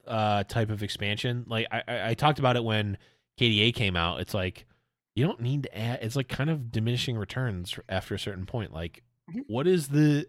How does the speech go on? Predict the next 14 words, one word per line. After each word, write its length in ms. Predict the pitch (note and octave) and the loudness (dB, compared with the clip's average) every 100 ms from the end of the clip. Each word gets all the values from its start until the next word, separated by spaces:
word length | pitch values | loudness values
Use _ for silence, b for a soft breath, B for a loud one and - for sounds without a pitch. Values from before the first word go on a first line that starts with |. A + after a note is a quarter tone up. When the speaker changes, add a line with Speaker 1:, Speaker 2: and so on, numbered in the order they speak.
| - | -6
Speaker 1:
I 160 | B2+ | -6
mean, 320 | C3 A#2+ A2 G2+ | -4 -4 -2 0
we'll 140 | G#2+ | 0
see 320 | - - B2 | 0 0 0
the 180 | G#2+ G#2 | 0 -2
impact 440 | A2+ G2+ G2 - | -2 0 -2 0
of 340 | F#2+ F#2 F#2 F#2 | -4 -4 -6 -4
this 280 | G2+ G2+ - | -2 -2 -6
expansion 680 | F2 - F#2 F#2 - F2+ | -10 -8 -6 -4 -4 -6
on 340 | F2+ F2 F#2 E2+ | -6 -6 -4 -4
the 80 | E2 | -4
meta, 340 | F#2 A2+ D#2 | -2 0 -2
but, 160 | D#2 E2 | -2 -4
like, 240 | E2+ - | -4 -6